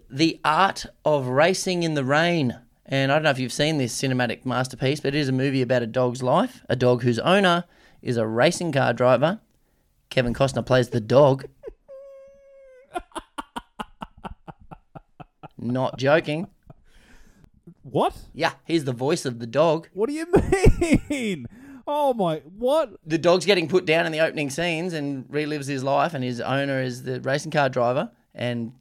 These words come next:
Speaker 1: Costner's the voice of the dog. So that's car racing done. Robin Hood, Prince of Thieves, archery. J F K, shooting.
Speaker 2: <laughs> What a stretch.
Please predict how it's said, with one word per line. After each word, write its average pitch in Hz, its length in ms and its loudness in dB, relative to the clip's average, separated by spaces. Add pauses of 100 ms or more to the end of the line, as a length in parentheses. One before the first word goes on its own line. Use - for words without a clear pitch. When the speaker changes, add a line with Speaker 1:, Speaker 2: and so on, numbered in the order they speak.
(260)
Speaker 1:
Costner's 139 420 -4
the 143 100 -2
voice 151 240 0
of 185 80 -2
the 190 80 0
dog. 220 340 2 (480)
So - 140 -8
that's 160 120 -2
car 180 240 4
racing 160 340 2
done. 160 260 2 (960)
Robin 180 260 6
Hood, 185 200 4
Prince - 240 -4
of 139 100 -10
Thieves, 214 480 -2 (260)
archery. 135 560 -4 (420)
J 180 340 -4
F 160 160 -8
K, 208 460 2 (360)
shooting. 196 800 2 (360)
Speaker 2:
<laughs> 156 40 -14 (1000)
What 254 380 0
a 240 100 -2
stretch. 254 840 -2